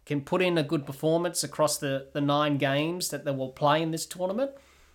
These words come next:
I think for them, I think that will be their goal, just to be competitive,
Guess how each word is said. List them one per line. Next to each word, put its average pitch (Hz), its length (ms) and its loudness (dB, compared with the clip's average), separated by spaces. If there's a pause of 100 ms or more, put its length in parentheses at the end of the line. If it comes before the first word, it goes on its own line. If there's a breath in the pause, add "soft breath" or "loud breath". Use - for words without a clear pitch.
I 135 120 -4
think 147 320 -2
for 143 80 -8
them, 175 420 -2 (440 soft breath)
I 139 60 -10
think 156 240 -4
that 156 160 0
will 160 80 -8
be 143 140 -2
their 127 200 -4
goal, 151 460 0
just 175 260 -6
to 151 60 -6
be 143 160 -2
competitive, 160 800 -2